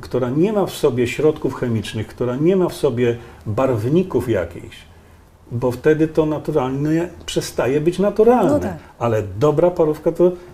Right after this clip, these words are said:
Speaker 1: to jest naprawdę bardzo zdrowe jedzenie dla człowieka, tylko ostatnio wyśmiane. To samo salceson.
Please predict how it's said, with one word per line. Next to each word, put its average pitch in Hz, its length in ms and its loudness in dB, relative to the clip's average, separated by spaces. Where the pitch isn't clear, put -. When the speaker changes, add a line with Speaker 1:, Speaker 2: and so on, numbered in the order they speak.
Speaker 1:
to 143 80 0
jest 147 320 -6
naprawdę 156 420 -2
bardzo 165 300 2
zdrowe 165 320 4
jedzenie 180 360 6
dla 139 140 2
człowieka, 117 380 0
tylko 185 140 4
ostatnio 185 400 0
wyśmiane. 185 480 0
To 170 80 0
samo 170 520 2
salceson. 95 720 -4